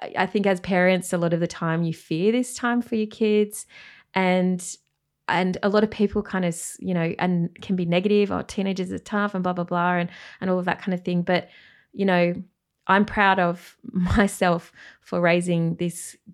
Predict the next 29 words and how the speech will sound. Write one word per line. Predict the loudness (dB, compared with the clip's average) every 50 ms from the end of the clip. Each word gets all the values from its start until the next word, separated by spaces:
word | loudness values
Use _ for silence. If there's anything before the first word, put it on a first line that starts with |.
| _ -4
gorgeous | -2 0 0 0 0 -2 -4 -4
human | -6 -4 -2 0 0 0 0
who | -2 -2 -2 -2 -2 -2 -2
has | -4 -4 -4 -6 -6 -6 -8
just, | -6 -6 -6 -6 -8 -8
yeah, | -6 -4 -4 -4 -4 -8 -10 _ _ _ _ -4
really | -4 -2 0 -2 -2 -4 -6 -10 _ _ _ -6
learned | -4 -2 -2 -4 -6
to | -10 -12
stay | -10 -8 -6 -6 -8
true | -8 -10 -10 -10
to | -8 -8
herself. | -10 -10 -10 -10 -10 -12 -12 -12
So | -12 -10 -10 -8 -10 -10 -12 _ -16 -16 -16 -18 -20 -20 -20 -20 -20 -20 -20 -20 -20 -20 -20 _ _ _ _ _
that's | -8 -8 -6 -4
it | -4 -4 -4 -2
for | -2 0
me, | 2 4 2 2
folks. | 2 2 0 0 -2 -2 -8 -12 -16 -16 -8 -4
That's | -2 -2 -2 -2 -4
it | -4 -4 -4 -4
for | -4 -2
me | 0 2 2 2 2 0
for | -2 -4 -4 -2 0 2 4 4 4 2 0 -4 -10 -18
twenty | -12 -6 -4 -2 0 0 0
twenty-three. | -2 -2 -2 0 0 0 0 -2 -2 -2 0 2 2 4 4 4 4 2 0 0 -2 -8 -20 -20 -20 -20 -20 -20 -18 -6
I | 0 2 4 4 6 4 4 4
will | 4 4 4 4 4 2
be | 0 0 0 0 2 2 2 0 0